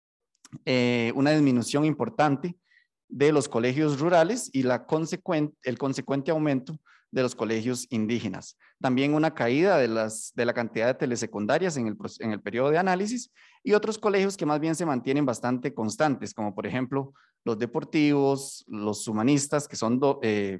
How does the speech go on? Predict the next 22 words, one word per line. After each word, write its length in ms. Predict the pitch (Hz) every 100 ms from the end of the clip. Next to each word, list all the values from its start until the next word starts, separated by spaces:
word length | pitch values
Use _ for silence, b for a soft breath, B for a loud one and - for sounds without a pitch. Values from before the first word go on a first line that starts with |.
| 92
han 160 | 117 110
sido, 320 | 123 135 120
bueno, 240 | 123 110 101
eran 220 | 113 127
dos 160 | 127 131
al 140 | 113
inicio, 440 | 113 151 139 151 - b b
los 100 | 120
deportivos 460 | 117 110 107 131 131
terminaron 340 | 117 113 120
siendo 260 | 123 123 117
dos, 300 | 135 160 151
los 220 | 110 -
a-, 100 | 101 -
humanistas 440 | 110 107 113 120
aumentaron 640 | 107 101 110 110 110 98 -
a 100 | 92
cuatro, 420 | - 160 - 190
pero 300 | 90 78 87
siguen 280 | - 110 107
siendo 240 | 120 117
bastante 520 | 113 117 123 123 120